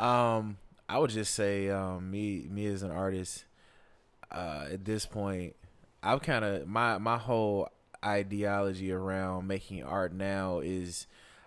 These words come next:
I never, I don't think any, any artist of color should make anything,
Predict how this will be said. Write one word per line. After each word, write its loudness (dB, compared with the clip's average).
I 8
never, 2
I 8
don't 4
think -4
any, -4
any 0
artist 6
of -4
color 2
should -2
make -4
anything, -8